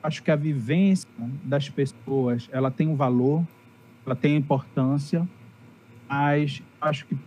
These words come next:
é, é perigoso também essa questão de que, tipo assim, a falar sobre o, a, o Pará, o paraense, falar sobre Belém, tem que ser belenense.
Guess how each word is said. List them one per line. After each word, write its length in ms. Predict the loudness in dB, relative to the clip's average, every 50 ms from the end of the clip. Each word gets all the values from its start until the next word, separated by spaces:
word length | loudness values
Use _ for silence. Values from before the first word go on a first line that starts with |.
| -10 -4 -2
é, 60 | -2
é 260 | -2 -2 -2 -6 -6
perigoso 680 | 0 4 4 6 6 4 2 4 6 6 6 6 6 2
também 600 | 0 0 0 0 2 2 2 2 2 0 0 -2 -6 -12 _ -20 -20 -20 -20 -20 -20 _ _ -20 -20 -20 -20 -20 -12 -8
essa 160 | -4 -2 -2
questão 300 | -2 -2 -2 0 0 0
de 100 | 0 -2
que, 80 | -4 -6
tipo 180 | -6 -2 -2
assim, 300 | -2 -2 0 -2 -2 -2 -2 -6 -16 -20 -20 -20 -20 -12 -4 -2
a 100 | -2 0
falar 680 | 2 4 4 4 4 4 4 4 6 6 4 4 2 0 -6 -20 -20 -20 -20 -20 -20 -20 -20 -20 _ -20 -18 -10
sobre 320 | -6 -2 -2 0 2 2 2
o, 160 | 2 0 0 -4 -8 -14 -20 -20 -20 -20 -18 -8 -4
a, 220 | -2 0 0 0
o 100 | 0 -2
Pará, 560 | 0 2 2 4 4 4 4 2 2 0 0 -2 -6 -12 -20 -20 -20 -16 -12 -8
o 40 |
paraense, 580 | -4 -2 -2 0 0 0 0 0 0 -2 -6 -8 -14 -20 -20 -20 -20 -20 -20 -20 -20 -20 -20 -20 -20 -20 -20 -20 -20 -18 -6
falar 240 | 0 2 4 4 4
sobre 240 | 4 4 2 2 4
Belém, 500 | 4 4 4 6 6 4 4 4 2 2
tem 140 | 0 -2 -2
que 60 | -2
ser 120 | 0 0
belenense. 720 | 0 2 2 2 2 2 2 2 2 0 0 -2 -4 -6